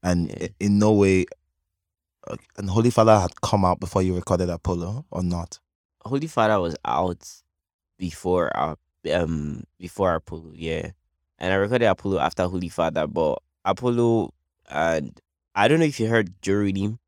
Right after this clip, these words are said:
Speaker 1: Yeah, I
Speaker 2: So,
Speaker 1: did.
Speaker 2: I mean, at some, at some,
Speaker 1: Joe
Speaker 2: yeah. So,
Speaker 1: <laughs>
Speaker 2: so I, I always have,
Speaker 1: Yeah,
Speaker 2: like,
Speaker 1: I raised, I raised that
Speaker 2: <laughs>
Speaker 1: project. I can sing it word. I can sing,
Speaker 2: Yeah.
Speaker 1: like, four songs there, word for word.
Speaker 2: For real?
Speaker 1: Yeah,
Speaker 2: <laughs>
Speaker 1: word for word.
Speaker 2: So, I mean, man, there's Joe Redeem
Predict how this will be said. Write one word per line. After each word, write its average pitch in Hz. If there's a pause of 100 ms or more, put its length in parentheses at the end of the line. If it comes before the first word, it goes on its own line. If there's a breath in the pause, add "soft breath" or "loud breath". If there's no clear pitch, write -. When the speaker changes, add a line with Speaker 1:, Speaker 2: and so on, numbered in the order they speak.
(200)
Speaker 1:
Yeah, 92 (160)
I -
Speaker 2:
So, 120
Speaker 1:
did. 104
Speaker 2:
I 101
mean, 120
at 107
some, 131
at 101
some, 120
Speaker 1:
Joe 107
Speaker 2:
yeah. 107
So, -
Speaker 1:
<laughs> 165
Speaker 2:
so 165 (120)
I, 151
I 110 (280)
always 156
have, 160
Speaker 1:
Yeah, 151
Speaker 2:
like, 127
Speaker 1:
I 147
raised, 160
I 147
raised 160
that 135
Speaker 2:
<laughs> 127
Speaker 1:
project. 110 (360)
I 139
can 147
sing 170
it 147
word. 123
I 120
can 120
sing, 123
Speaker 2:
Yeah. 147
Speaker 1:
like, 117
four 131
songs 117
there, 113
word 120
for 107
word. 104
Speaker 2:
For 120
real? 135
Speaker 1:
Yeah, 165 (260)
Speaker 2:
<laughs> -
Speaker 1:
word 143
for 117
word. 107
Speaker 2:
So, 123
I 113
mean, 131
man, 117
there's 110
Joe 120
Redeem 98